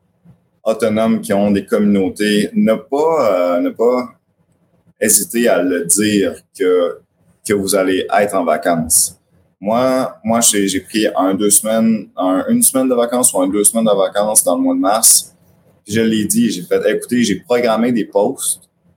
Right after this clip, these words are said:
mais ça se peut que je réponde pas à tous les commentaires parce que je vais être en vacances. » Mais le fait de programmer des posts, c'est possible sur toutes les plateformes.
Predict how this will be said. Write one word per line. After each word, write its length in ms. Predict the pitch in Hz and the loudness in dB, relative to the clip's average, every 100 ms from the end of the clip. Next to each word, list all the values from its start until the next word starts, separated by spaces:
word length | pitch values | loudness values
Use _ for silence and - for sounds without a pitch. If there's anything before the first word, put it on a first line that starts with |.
| _ _ _ - | _ _ _ -2
mais 60 | |
ça 120 | - | 0
se 100 | 95 | 0
peut 100 | - | -2
que 120 | 113 104 | 0 0
je 80 | 98 | 2
réponde 380 | 92 98 92 - | 2 0 0 -2
pas 440 | - 110 107 - 87 | 0 2 0 -2 0
à 500 | 92 98 87 - _ _ | 2 2 0 -6 _ _
tous 160 | - 120 | -4 -2
les 120 | 113 | 0
commentaires 720 | 107 98 82 78 92 90 82 | 0 0 0 0 0 0 -2
parce 120 | - - | -2 -4
que 120 | 90 | -2
je 100 | 87 | 0
vais 180 | 92 95 | 0 0
être 140 | - - | -4 -2
en 400 | 98 104 98 - | 0 0 -4 -6
vacances. » 760 | 92 85 - 92 85 85 - - _ _ | -4 -2 -2 -2 0 0 -2 -4 _ _
Mais 80 | 95 | -2
le 80 | 95 | 0
fait 160 | - | 0
de 120 | 110 104 | 0 0
programmer 460 | - 104 107 110 | 0 0 2 2
des 140 | 110 107 | 0 0
posts, 320 | 117 123 - | 0 0 0
c'est 80 | - | 0
possible 280 | - 101 - | 0 0 0
sur 280 | 92 87 | 0 -4
toutes 300 | - 113 110 | -4 -4 -2
les 80 | 98 | -2
plateformes. 680 | - 87 - 110 127 143 | 0 -2 -2 0 0 -2